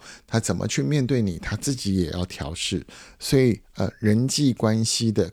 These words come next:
沟通技巧，这个就是一个基本的训练之内，我们必须要去认识跟体谅的。那当然呢，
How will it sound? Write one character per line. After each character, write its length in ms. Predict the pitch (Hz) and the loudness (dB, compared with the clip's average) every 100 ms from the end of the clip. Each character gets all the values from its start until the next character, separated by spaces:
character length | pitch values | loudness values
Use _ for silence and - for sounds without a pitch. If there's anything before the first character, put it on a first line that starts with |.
| - | 2
沟 160 | 113 | 4
通 220 | 113 113 | 4 2
技 160 | 113 110 | 0 -2
巧， 300 | - - - _ | -4 -6 -10 _
这 140 | - 113 | -6 -2
个 140 | 98 - | 0 -2
就 140 | - | -6
是 280 | 87 - - - - _ _ | -6 -6 -8 -12 -20 _ _
一 140 | 92 92 | -4 0
个 260 | 104 85 - - _ _ _ _ _ | 0 -2 -6 -20 _ _ _ _ _
基 220 | - 143 | -2 0
本 220 | - 95 76 | 2 0 -2
的 100 | - | -10
训 240 | - - 101 | -4 2 2
练 180 | 98 85 | 2 0
之 160 | - | -2
内， 280 | 101 127 101 - _ | 0 2 0 -4 _
我 80 | - | -10
们 220 | 78 82 | -6 -6
必 100 | 76 | -4
须 200 | 98 - | -4 -2
要 140 | 95 92 | -2 -2
去 240 | - 95 - - - | -2 -6 -6 -16 -8
认 180 | - 123 | 2 2
识 200 | 95 95 | 2 -2
跟 200 | 92 92 | -2 -2
体 220 | - - - | -4 -10 -4
谅 200 | 104 - | -4 -4
的。 80 | - - - - - - _ | -12 -20 -20 -20 -20 -20 _
那 160 | - | -2
当 240 | 156 175 180 | 2 4 4
然 180 | 139 123 | 4 4
呢， 220 | 135 | 2